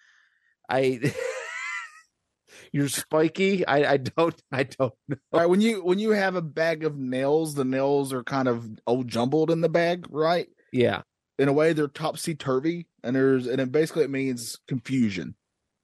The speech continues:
Speaker 2: Like, uh, like
Speaker 1: Okay.
Speaker 2: there's, you're in a situation that's really confusing. It's topsy-turvy. It's a bag of nails. Yeah. Uh, the next one will be,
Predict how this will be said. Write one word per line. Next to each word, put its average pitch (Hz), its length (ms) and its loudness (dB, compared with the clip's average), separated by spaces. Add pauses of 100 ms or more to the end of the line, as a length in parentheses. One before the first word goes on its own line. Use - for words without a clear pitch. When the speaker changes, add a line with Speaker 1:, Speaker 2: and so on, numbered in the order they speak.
(260)
Speaker 2:
Like, 117 200 2
uh, 110 400 2
like 117 140 0
Speaker 1:
Okay. 117 120 4
Speaker 2:
there's, 120 200 -8 (160)
you're 139 180 0
in 135 80 2
a 127 40 -2
situation 135 600 0
that's 120 160 -6
really 127 200 0
confusing. 117 420 -2
It's 98 120 -6
topsy-turvy. 110 760 2 (180)
It's 110 160 2
a 104 40 2
bag 95 220 0
of 87 60 0
nails. 80 400 -2 (720)
Yeah. 92 120 -6 (680)
Uh, 120 380 0
the 131 100 0
next 190 260 -2
one 202 200 2
will 185 80 2
be, 170 480 2